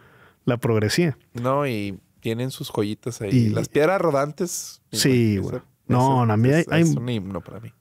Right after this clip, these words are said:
Speaker 1: también <laughs> nos dimos cuenta de eso porque yo fue de que no, pues yo no, sí los escucho, sí les sé más o
Speaker 2: Te
Speaker 1: menos, pero de
Speaker 2: sabías
Speaker 1: que no.
Speaker 2: muchas.
Speaker 1: Me sabía prácticamente todos. O sea, Rosa y Daniel están de que, "Güey, ¿con quién estoy, vato?" <laughs> ¿Qué?
Speaker 2: No,
Speaker 1: ¿Quién
Speaker 2: pues no
Speaker 1: es el porque
Speaker 2: sabía. De, pues sí,
Speaker 1: Me
Speaker 2: aparte
Speaker 1: gusta
Speaker 2: te
Speaker 1: mucho la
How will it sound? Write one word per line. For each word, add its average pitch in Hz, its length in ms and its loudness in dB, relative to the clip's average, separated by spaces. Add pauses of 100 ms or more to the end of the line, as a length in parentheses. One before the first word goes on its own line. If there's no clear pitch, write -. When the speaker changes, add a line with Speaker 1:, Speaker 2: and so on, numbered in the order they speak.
(100)
Speaker 1:
también 147 480 4
<laughs> - 20 6
nos 139 140 4
dimos 151 220 4
cuenta 139 320 2
de 185 100 0
eso 175 240 2
porque 143 320 0 (260)
yo 139 120 2
fue 175 120 4
de - 40 0
que - 80 -2
no, 165 180 2
pues 151 160 0
yo 156 80 4
no, 226 360 -6
sí 165 180 0
los 220 160 0
escucho, 165 520 0
sí - 120 0
les 170 120 2
sé 151 140 2
más 156 160 4
o 175 40 2
Speaker 2:
Te 165 40 4
Speaker 1:
menos, 170 160 2
pero 156 120 4
de 131 80 4
Speaker 2:
sabías 123 60 2
Speaker 1:
que 113 60 0
no. 110 80 0
Speaker 2:
muchas. 110 400 -10
Speaker 1:
Me 117 80 2
sabía 107 340 0
prácticamente 123 600 -2
todos. 123 180 2
O - 40 4
sea, 131 100 2
Rosa 123 320 2
y 147 40 4
Daniel 127 260 2
están 127 200 2
de 127 80 2
que, - 80 -4
"Güey, 107 100 0
¿con 107 140 -6
quién 107 120 -10
estoy, 104 240 -6
vato?" - 280 -6
<laughs> - 160 0
¿Qué? - 280 -2 (260)
Speaker 2:
No, 107 180 2
Speaker 1:
¿Quién 202 60 4 (120)
Speaker 2:
pues - 40 -2
no 196 60 4
Speaker 1:
es - 40 4
el 160 80 2
porque 139 240 4
Speaker 2:
sabía. 170 80 0
De, 135 160 0 (260)
pues 110 140 -4
sí, - 120 -4
Speaker 1:
Me 107 40 2
Speaker 2:
aparte 127 240 4
Speaker 1:
gusta 139 200 4
Speaker 2:
te 147 60 6
Speaker 1:
mucho 147 40 6
la 151 60 6